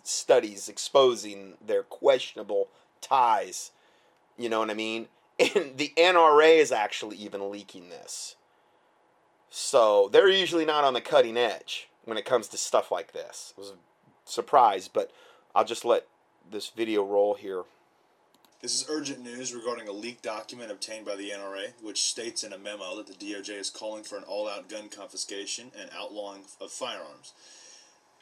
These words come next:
Speaker 2: Really? This comes with just months before Jade Helm fifteen, the drill that is sweeping the nation,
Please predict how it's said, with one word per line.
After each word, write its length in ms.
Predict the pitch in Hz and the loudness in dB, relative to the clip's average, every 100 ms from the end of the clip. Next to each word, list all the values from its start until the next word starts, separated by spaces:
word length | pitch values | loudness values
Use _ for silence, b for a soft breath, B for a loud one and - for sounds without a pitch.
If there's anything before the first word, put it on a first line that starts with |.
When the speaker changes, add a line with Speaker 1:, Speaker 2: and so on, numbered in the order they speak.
| _ _ | _ _
Speaker 2:
Really? 320 | 87 92 98 110 _ _ _ _ _ _ _ _ _ _ _ _ _ _ _ _ _ | -16 -12 -10 -12 _ _ _ _ _ _ _ _ _ _ _ _ _ _ _ _ _
This 200 | - 131 | -8 -6
comes 340 | - 143 127 107 | -4 -8 -10 -14
with 140 | 107 | -12
just 320 | 107 117 - | -10 -8 -8
months 400 | 107 120 117 98 | -10 -12 -12 -10
before 340 | - 110 - 110 | -12 -12 -12 -12
Jade 260 | 101 104 | -10 -12
Helm 180 | 98 101 | -12 -16
fifteen, 500 | 98 98 - 101 85 | -16 -16 -14 -16 -18
the 40 | 80 | -20
drill 320 | 92 107 107 | -14 -10 -8
that 120 | 104 | -8
is 100 | 95 | -6
sweeping 400 | - 127 113 107 | -6 -6 -14 -16
the 100 | 101 | -16
nation, 420 | 98 104 - 95 | -12 -8 -8 -10